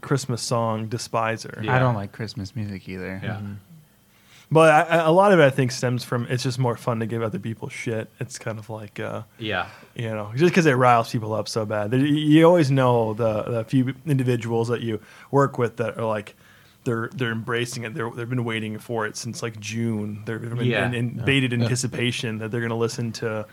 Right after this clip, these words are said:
Speaker 1: you know, the Trans-Siberian Orchestra
Speaker 3: Wait,
Speaker 1: or
Speaker 3: so the,
Speaker 2: Uh.
Speaker 3: what, the per-, the person, like, theoretical person, 'cause they exist everywhere,
Speaker 1: Mm-hmm.
Speaker 3: that
Speaker 4: If
Speaker 3: listens,
Speaker 4: they exist, they're not
Speaker 3: that
Speaker 4: theoretical.
Speaker 3: listens all year to show tunes and Disney music.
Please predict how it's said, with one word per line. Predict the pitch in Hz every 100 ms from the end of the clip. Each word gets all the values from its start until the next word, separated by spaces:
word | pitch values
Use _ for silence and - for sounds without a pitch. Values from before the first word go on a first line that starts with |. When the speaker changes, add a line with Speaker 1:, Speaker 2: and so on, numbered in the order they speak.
| - -
Speaker 1:
you | 120 113
know, | 107 98 104
the | 117
Trans-Siberian | - 117 107 110 107 110
Orchestra | 107 104 110 - 165
Speaker 3:
Wait, | 156 -
Speaker 1:
or |
Speaker 3:
so | 104 175 165 170
the, | 160 151
Speaker 2:
Uh. | 113 - -
Speaker 3:
what, | 151 - 160
the |
per-, | 160 139 220 -
the | 170
person, | 151 196 208 - 226 220 180 -
like, | 123 117
theoretical | - 156 156 147 -
person, | 127 123 117 - 107 110 - _ _ _ -
'cause | 117
they | 113 110
exist | 107 113 104 -
everywhere, | 107 107 101 95 -
Speaker 1:
Mm-hmm. | 117 110 104 - _ -
Speaker 3:
that | 120 117 -
Speaker 4:
If | _
Speaker 3:
listens, | 131 127
Speaker 4:
they | 143 143
exist, | 120 127 147 -
they're | 117
not | 113 -
Speaker 3:
that | -
Speaker 4:
theoretical. | 110 165
Speaker 3:
listens | - 180 147 127 - - -
all | 147 147 160
year | 139 131 120 107 110 - _ _ _
to | - 135 117 110 110 _ _ _ _ -
show | - - 135 139
tunes | - 151 139 139 127
and | 123 104
Disney | 127 117 110
music. | 101 95 92 87 104